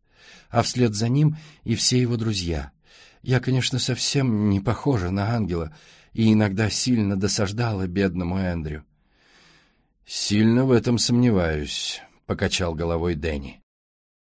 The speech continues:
«Вы рассказывали о прошлой ночи, о том, что случилось». «Да, Эндрю был наверху, в постели. Я читала внизу».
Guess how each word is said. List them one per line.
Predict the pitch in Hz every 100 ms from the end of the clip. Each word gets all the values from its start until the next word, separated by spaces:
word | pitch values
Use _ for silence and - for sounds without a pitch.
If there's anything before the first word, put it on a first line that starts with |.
| _ _
«Вы | - 98
рассказывали | 127 131 - 147 127 135 131
о | 131
прошлой | 139 127 - 131
ночи, | 110 73 - 65 - - 76
о | 85 104
том, | 104 117 120
что | - 120
случилось». | - 127 - 80 65 - - _ _ _ _ _ _ -
«Да, | 123 135 85 67 _ _ _ _ _ -
Эндрю | 127 123 113 123
был | 131 123
наверху, | 123 127 117 135 95
в | -
постели. | 110 - - 104 78 78 - - - _
Я | - 113 127 143
читала | 151 - 151 139 123
внизу». | 120 127 101 85 -